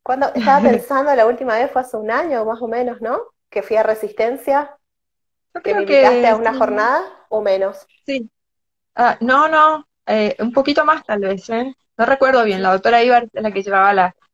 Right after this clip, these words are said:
Speaker 2: la cuenta de eso. Es más, eh, eh, a ella le gustan los números y a mí me gustan las letras y las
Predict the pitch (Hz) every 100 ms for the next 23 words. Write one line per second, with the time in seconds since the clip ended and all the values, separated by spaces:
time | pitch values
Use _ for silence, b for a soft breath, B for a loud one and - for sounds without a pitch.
0 | _ - 190 185 208 208 202 185 185 180
1 | 190 175 190 _ _ 214 214 220 226 220
2 | 220 - _ _ _ _ _ 202 - -
3 | - 226 240 269 262 277 240 220 262 285
4 | 302 294 - 208 220 233 226 214 202 196
5 | 202 185 180 180 170